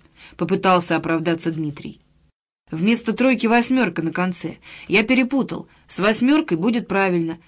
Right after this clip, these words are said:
Последняя цифра восьмёрка. А номер тот же самый». «Хорошо», — сдерживаясь, сказал Дронго.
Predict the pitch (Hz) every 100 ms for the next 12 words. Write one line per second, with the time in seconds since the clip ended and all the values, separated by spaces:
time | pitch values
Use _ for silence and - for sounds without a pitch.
0 | _ - 190 277 247 247 - 254 233 240
1 | 240 240 175 - 180 _ _ _ - 175
2 | 233 311 220 180 247 196 185 175 170 160
3 | 170 _ _ _ _ _ _ _ _ _
4 | _ - 165 175 - 165 156 - _ _
5 | _ - 165 143 170 214 220 208 175 -
6 | 165 160 151 156 143 143